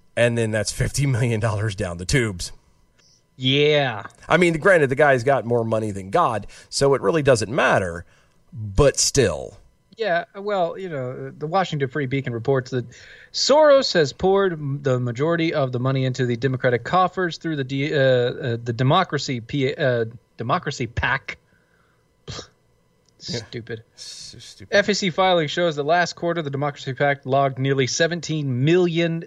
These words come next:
Speaker 2: dollars in <laughs> disbursements, bringing its totals, uh, for this election cycle to forty-eight million.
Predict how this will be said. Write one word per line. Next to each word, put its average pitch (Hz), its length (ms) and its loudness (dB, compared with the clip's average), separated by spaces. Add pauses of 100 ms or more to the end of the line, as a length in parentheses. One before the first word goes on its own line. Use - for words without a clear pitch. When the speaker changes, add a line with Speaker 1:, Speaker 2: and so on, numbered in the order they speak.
Speaker 2:
dollars 147 680 -2
in 127 380 -12 (220)
<laughs> - 220 -8
disbursements, 151 760 0 (400)
bringing 196 320 -2
its 160 180 -4
totals, 160 540 -2
uh, 180 140 -12 (360)
for 139 180 0
this 160 200 -2
election 160 320 0
cycle 151 320 -2
to 156 160 -8
forty-eight 170 680 -4
million. 139 680 2